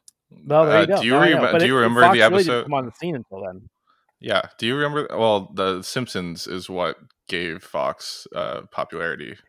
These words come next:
Speaker 2: uh, and any,
Speaker 1: Sure,
Speaker 2: like,
Speaker 1: yeah.
Speaker 2: um,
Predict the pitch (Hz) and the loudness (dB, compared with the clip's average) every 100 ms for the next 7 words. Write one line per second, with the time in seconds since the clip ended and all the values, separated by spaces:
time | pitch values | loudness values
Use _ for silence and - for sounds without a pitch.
0 | _ - - - 87 76 64 - - - | _ -20 -20 -14 -12 -12 -16 -20 -20 -12
1 | 85 73 67 - 202 131 - 123 - - | -12 -10 -14 -6 -4 -2 -4 -8 -8 -12
2 | - - - - _ _ - - 67 90 | -20 -20 -20 -20 _ _ -20 -14 -10 -8
3 | 87 67 67 | -8 -10 -14